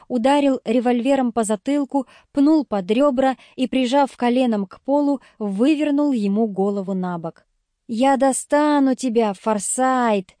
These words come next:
прохрипел трахнутый. «Тогда тебе лучше поторопиться», ответил я и, прижав ствол револьвера к его голове,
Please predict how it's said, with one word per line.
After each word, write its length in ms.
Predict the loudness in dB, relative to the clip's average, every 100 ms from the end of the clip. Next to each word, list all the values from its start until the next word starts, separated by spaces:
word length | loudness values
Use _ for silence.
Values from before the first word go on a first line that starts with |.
| _ -6
прохрипел 560 | -6 -2 -2 0 -2
трахнутый. 720 | -2 -2 -2 -4 -8 -8 -12 _ _ _ _
«Тогда 360 | -4 0 0 0
тебе 240 | 0 0
лучше 320 | 2 -2 -4
поторопиться», 880 | -6 -2 -2 -2 -2 -4 -6 -10 -10 _ _
ответил 480 | -10 -4 -4 -2 -4
я 320 | -2 0 0 -2 _ -8
и, 80 | -4
прижав 420 | 0 0 0 0
ствол 420 | -4 -6 -2 0
револьвера 600 | 0 0 -2 0 0 0
к 80 | -4
его 320 | -4 -2 -2
голове, 500 | -2 -4 -2 -2 -2